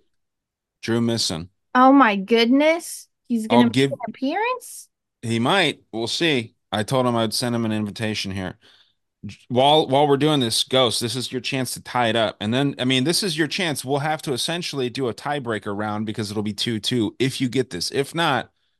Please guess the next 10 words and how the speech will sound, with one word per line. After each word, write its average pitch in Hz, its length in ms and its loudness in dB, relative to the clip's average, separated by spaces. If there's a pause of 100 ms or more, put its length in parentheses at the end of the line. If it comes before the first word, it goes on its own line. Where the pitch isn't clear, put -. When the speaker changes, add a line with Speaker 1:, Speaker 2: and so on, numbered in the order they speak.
(500)
Speaker 1:
you're 120 140 -2
basically 127 480 0
getting 95 280 -4
cucked - 360 -6
here. - 260 -10 (840)
You're 107 100 -4
basically 113 500 4
Speaker 2:
<laughs> - 60 6
Speaker 1:
losing 104 380 2
bad. 92 380 -2